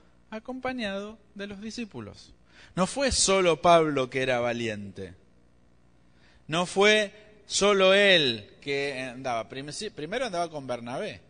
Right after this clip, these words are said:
pero también había una comunidad. Dice el versículo veintidós que los apóstoles se dedicaron a infundirle ánimo a la comunidad,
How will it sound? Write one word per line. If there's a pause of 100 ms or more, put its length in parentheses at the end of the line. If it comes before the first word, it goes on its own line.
(160)
pero
también (240)
había
una
comunidad.
Dice
el
versículo (840)
veintidós (400)
que
los
apóstoles
se
dedicaron
a
infundirle
ánimo
a
la
comunidad,